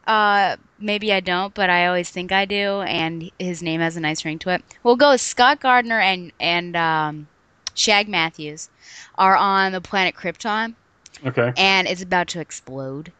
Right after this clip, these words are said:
Speaker 1: And you have the opportunity to send one of them to Earth and, s-, you know, save that person.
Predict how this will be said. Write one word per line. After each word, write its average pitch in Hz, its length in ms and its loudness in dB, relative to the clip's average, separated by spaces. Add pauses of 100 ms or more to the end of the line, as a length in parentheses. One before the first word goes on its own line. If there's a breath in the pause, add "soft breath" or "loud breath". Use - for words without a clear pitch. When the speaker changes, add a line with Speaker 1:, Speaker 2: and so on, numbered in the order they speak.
(460 loud breath)
Speaker 1:
And 180 340 2
you 226 460 0
have 240 240 4
the 214 100 0
opportunity 202 840 -4
to 165 560 -6
send 185 500 -2
one 170 260 -2
of 170 120 -4
them 147 440 -4
to - 120 -6
Earth 160 440 0
and, 160 160 -6
s-, - 380 -4
you 165 140 -6
know, 151 100 -4
save 156 260 -6
that 143 160 -4
person. 147 440 -6